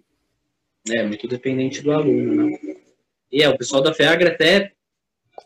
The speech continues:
tem os alunos que seguem essa linha,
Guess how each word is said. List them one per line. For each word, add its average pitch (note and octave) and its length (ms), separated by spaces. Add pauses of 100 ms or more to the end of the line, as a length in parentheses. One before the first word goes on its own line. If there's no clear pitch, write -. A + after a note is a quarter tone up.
(260)
tem D#3 180
os F#3+ 140
alunos F3+ 260
que F3+ 140
seguem D#3+ 440
essa D3+ 220
linha, C#3+ 500